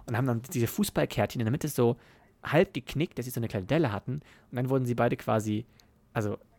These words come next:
mein Gegenspieler hat dann eine Karte von sich genommen und der andere und ich dann eine Karte von mir. Also haben wir beide, das war unser Einsatz. Man, man musste versuchen, allein durch,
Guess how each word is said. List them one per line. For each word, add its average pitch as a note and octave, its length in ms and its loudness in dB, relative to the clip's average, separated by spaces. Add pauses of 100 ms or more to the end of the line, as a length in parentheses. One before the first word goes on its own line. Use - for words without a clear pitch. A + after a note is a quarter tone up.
(160)
mein A2+ 220 -4
Gegenspieler D#3 420 2
hat D#3 80 2
dann A#2+ 220 -2
eine C3+ 200 0
Karte B2+ 220 0
von G#2 120 -2
sich C3 180 -2
genommen E3 320 0 (440)
und G#2 420 -2
der - 100 0
andere G#2+ 340 0
und G2+ 240 -8
ich - 160 -4
dann G#2 100 -2
eine G#2+ 80 -4
Karte G#2+ 220 -6
von G2+ 120 -4
mir. F3 160 4 (420)
Also A2 400 0
haben A2+ 120 -2
wir A#2 80 2
beide, D3+ 320 4
das D3 180 -2
war A#2 80 -2
unser A#2+ 220 -2
Einsatz. A#2+ 640 -4 (1040)
Man, B2+ 240 0
man A#2+ 140 0
musste D#3 260 -2
versuchen, E3+ 760 2 (320)
allein C3+ 300 4
durch, B2 420 0